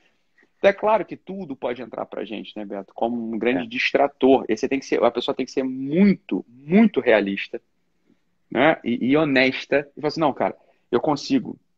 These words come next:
Speaker 1: Mas beleza, eu vou, vou dar uma corrida aqui de meia hora lá embaixo, porque é meia hora, é quarenta, é cinquenta minutos que eu tô usando aqui. Vai ser bom pra você. Você conseguiu fazer isso, cara?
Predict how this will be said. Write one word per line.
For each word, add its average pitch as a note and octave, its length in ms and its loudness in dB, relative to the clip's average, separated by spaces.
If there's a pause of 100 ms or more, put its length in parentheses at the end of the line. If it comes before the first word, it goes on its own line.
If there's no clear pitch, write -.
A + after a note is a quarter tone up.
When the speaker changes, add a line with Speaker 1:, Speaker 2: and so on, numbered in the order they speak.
Speaker 1:
Mas G#2 100 -6
beleza, A#2+ 380 4
eu G2 160 0
vou, G#2 200 0
vou A2+ 140 -6
dar G#2+ 120 4
uma A#2+ 40 0
corrida B2 460 0
aqui B2 120 -4
de A2+ 120 -6
meia B2+ 200 2
hora B2 200 6
lá A2+ 100 -2
embaixo, G#2+ 460 0
porque - 140 -8
é - 20 -6
meia A#2+ 360 -2
hora, A2 160 2
é - 280 -2
quarenta, A2+ 480 -2
é G#2+ 200 -6
cinquenta D#3+ 480 -4
minutos C3 280 -10
que - 80 -12
eu G#2+ 80 -8
tô G#2+ 400 -8
usando G2+ 340 -10
aqui. A2+ 300 -8 (520)
Vai - 120 0
ser - 100 -2
bom A2 140 0
pra G#2+ 120 -4
você. - 220 -2
Você - 60 -18
conseguiu C#3 260 2
fazer A#2+ 240 0
isso, A2+ 160 0
cara? - 220 -6